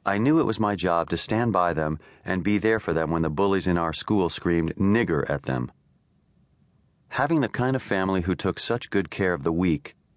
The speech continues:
and looked out for their neighbors made me want to live in a country that did the same. These experiences of being the other and of standing with the other gave me my progressive faith.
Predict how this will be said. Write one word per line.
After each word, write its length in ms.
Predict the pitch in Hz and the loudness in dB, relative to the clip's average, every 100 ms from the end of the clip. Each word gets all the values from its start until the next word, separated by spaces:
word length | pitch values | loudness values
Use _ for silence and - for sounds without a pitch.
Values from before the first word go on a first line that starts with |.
| - | -6
and 140 | 82 | -2
looked 240 | 90 104 107 | -2 0 0
out 160 | 98 | -2
for 120 | - | 0
their 100 | 82 | 0
neighbors 500 | 80 95 101 76 - | 2 2 0 0 -2
made 200 | 90 90 | 0 0
me 80 | 92 | 2
want 180 | 87 85 | 2 0
to 60 | 82 | 2
live 240 | 92 98 | 2 0
in 100 | 92 | 0
a 40 | |
country 380 | 78 - 107 82 | -2 -2 -2 0
that 160 | 76 78 | 0 0
did 140 | 85 | 0
the 80 | 80 | 0
same. 400 | - 101 76 60 - _ _ _ _ _ _ _ _ _ _ _ _ _ - | -2 0 0 -4 -8 _ _ _ _ _ _ _ _ _ _ _ _ _ -8
These 320 | 82 113 131 | 0 2 2
experiences 840 | 131 - - 82 76 65 69 65 - _ _ _ _ - | 0 -2 -2 0 0 0 -2 -2 -6 _ _ _ _ -6
of 160 | - 76 | -6 -2
being 260 | 101 92 | 0 0
the 160 | 80 78 | 0 0
other 400 | 101 95 71 64 _ _ _ _ - | 0 0 -2 -6 _ _ _ _ -6
and 120 | 82 | -4
of 80 | 76 | -2
standing 520 | - 127 123 101 90 | -2 0 0 0 2
with 180 | 104 123 | 2 0
the 140 | 85 78 | 0 0
other 300 | 73 69 69 _ _ _ - | 2 -2 -4 _ _ _ -6
gave 260 | 98 101 | -2 0
me 140 | 104 101 | 2 2
my 180 | 90 85 | 2 -2
progressive 540 | - 76 85 82 78 | -2 -2 -2 -2 -6
faith. 420 | - 73 64 - | -4 -4 -4 -8